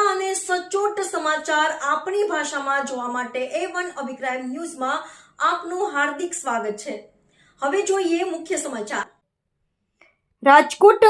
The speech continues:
જિલ્લાના ધોરાજીના પોરબંદર નેશનલ હાઈવે પર મોટરસાઇકલ લઈ જોખમી સ્ટન્ટ કરતો વીડિયો વાયરલ થયો અને ધોરાજી તાલુકા પોલીસે પકડી પાડ્યો. ધોરાજીના નેશનલ હાઈવે પર સ્ટન્ટ બાજો ઘણા સમયથી જોખમી મોટરસાઇકલ સ્ટન્ટ કરતા અવારનવાર વીડિયો વાયરલ થાય છે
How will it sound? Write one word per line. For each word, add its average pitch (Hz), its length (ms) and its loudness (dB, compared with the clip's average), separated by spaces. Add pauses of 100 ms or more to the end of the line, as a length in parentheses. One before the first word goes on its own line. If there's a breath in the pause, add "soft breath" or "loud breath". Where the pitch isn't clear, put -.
(140)
જિલ્લાના 349 460 12
ધોરાજીના 302 580 8
પોરબંદર 277 600 8
નેશનલ 277 460 6
હાઈવે 294 200 6
પર 285 200 8
મોટરસાઇકલ 254 580 4
લઈ 247 120 10
જોખમી 269 380 4
સ્ટન્ટ 277 380 2
કરતો 254 260 6
વીડિયો 240 260 8
વાયરલ 233 280 6
થયો 240 260 6 (440 soft breath)
અને 254 180 6
ધોરાજી 349 440 10
તાલુકા 285 340 6
પોલીસે 254 360 6
પકડી 226 320 4
પાડ્યો. 214 400 4 (800)
ધોરાજીના 403 540 10
નેશનલ 359 400 8
હાઈવે 311 300 6
પર 302 160 8
સ્ટન્ટ 285 400 4
બાજો 269 260 6
ઘણા 311 300 6
સમયથી 320 400 4
જોખમી 269 380 4
મોટરસાઇકલ 262 520 4
સ્ટન્ટ 254 380 0
કરતા 247 180 4
અવારનવાર 240 460 4
વીડિયો 240 320 6
વાયરલ 226 240 6
થાય 226 240 2
છે 285 160 0